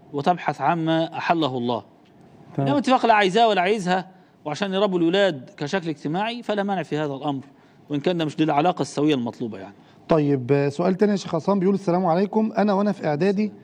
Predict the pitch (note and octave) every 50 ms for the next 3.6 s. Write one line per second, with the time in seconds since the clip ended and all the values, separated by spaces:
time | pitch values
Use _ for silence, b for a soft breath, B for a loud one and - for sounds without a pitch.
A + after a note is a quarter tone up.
0 | B B B B B B - D3 D3+ D#3 D3 E3+ G3+ A#3 A#3 - - - - -
1 | - _ - D3 D3 D3 D3+ C#3+ C3+ E3+ G3 G3+ G3 G3 F3 F#3 G#3 A3 A3+ F#3+
2 | E3+ D#3+ D#3+ D3+ D3 D3+ E3 G3+ A3+ G#3+ A3 F#3 - F3+ D#3 - G3 G3 F#3 -
3 | E3+ D3+ - - F3+ E3 D3+ D3 C#3+ - - -